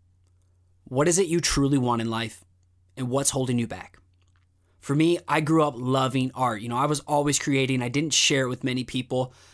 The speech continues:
because, one, I doubted my abilities in it, and two,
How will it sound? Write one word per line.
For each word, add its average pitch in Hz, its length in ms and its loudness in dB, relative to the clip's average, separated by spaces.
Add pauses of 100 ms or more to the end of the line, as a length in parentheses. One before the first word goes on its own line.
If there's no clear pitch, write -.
(160)
because, 147 340 2
one, 139 380 2
I 127 80 0
doubted 139 340 2
my 131 160 2
abilities 120 800 0
in 117 100 -4
it, 131 160 -6 (540)
and 143 100 -4
two, 214 340 2